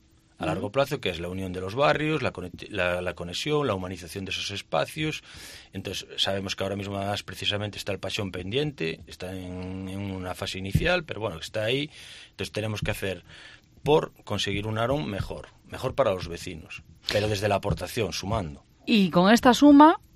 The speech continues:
Speaker 2: estamos en los micrófonos de cope. ¿Qué llamamiento hacéis también a los vecinos de Narón para que puedan sumar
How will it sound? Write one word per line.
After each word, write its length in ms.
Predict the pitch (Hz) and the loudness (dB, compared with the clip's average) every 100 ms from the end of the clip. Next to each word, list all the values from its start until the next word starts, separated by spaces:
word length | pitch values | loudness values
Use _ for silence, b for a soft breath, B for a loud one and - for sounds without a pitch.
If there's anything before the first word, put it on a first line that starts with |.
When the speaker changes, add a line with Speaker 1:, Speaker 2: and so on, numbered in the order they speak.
| - - | -16 0
Speaker 2:
estamos 440 | 165 185 180 190 | 4 6 6 6
en 80 | 196 | 6
los 120 | 196 | 8
micrófonos 580 | 190 196 196 202 202 196 | 8 8 6 8 6 8
de 160 | 202 196 | 8 8
cope. 560 | 226 214 262 285 - - | 6 10 10 10 6 0
¿Qué 400 | 196 202 226 247 | 4 6 6 4
llamamiento 580 | 196 190 190 190 208 208 | 4 6 6 6 6 4
hacéis 300 | 196 214 202 | 6 4 4
también 280 | 202 190 190 | 4 4 2
a 60 | |
los 140 | 185 185 | 2 2
vecinos 320 | 175 180 180 | 2 0 2
de 60 | 180 | 2
Narón 200 | 165 165 | 2 2
para 140 | 208 | 4
que 100 | 170 | 4
puedan 240 | 170 170 | 4 4
sumar 480 | 180 185 165 185 262 | 4 2 6 6 6